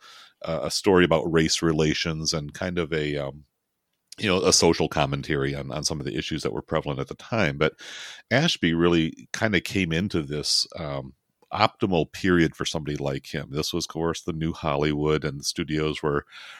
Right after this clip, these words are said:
really on their heels, kind of trying to figure out, "How are we gonna survive?"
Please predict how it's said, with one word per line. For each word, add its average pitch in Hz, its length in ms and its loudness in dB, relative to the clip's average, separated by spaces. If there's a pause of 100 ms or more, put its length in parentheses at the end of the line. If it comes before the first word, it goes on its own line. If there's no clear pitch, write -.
(120)
really 85 600 6
on 80 280 0
their 76 240 2
heels, 76 640 0
kind 87 240 -2
of 69 160 -4
trying 82 320 -2
to 73 100 -10
figure 76 320 0
out, 71 160 -2
"How 82 240 2
are 80 80 4
we 76 160 0
gonna 71 200 -6
survive?" 82 800 2